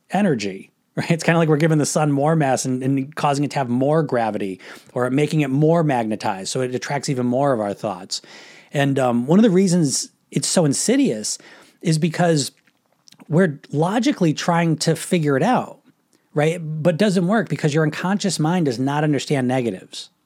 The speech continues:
right? So for example, if I say to you, "Don't, don't think," right? So I'm gonna tell you not to, "Don't think about a banana. Don't think about a banana."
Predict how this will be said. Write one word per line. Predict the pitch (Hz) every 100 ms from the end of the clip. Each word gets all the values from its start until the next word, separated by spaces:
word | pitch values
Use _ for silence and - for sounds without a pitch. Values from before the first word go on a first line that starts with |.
| _ 123
right? | 127
So | - 143
for | 160
example, | 135 175 147
if | 143
I | 180
say | 214 202 190
to |
you, | 160 170 156 127 - - - - 117 -
"Don't, | 151 165 226 - - _ _ _ _ _ 120 110
don't | 175 262 233
think," | - 170 139 135 - _ _ _ -
right? | 143
So | 156
I'm |
gonna | 165 160
tell | 190
you | 151
not | 170 208
to, | 135 - - 135 113
"Don't | 170 214 254 -
think | 190 170
about | 151 156
a | 143
banana. | 131 143 151 104 - _ _ _ _ _ _ - 123
Don't | - 170 226 214
think | - 190 180
about | 165 139 147 147
a | 139
banana." | 117 131 135 151 139 95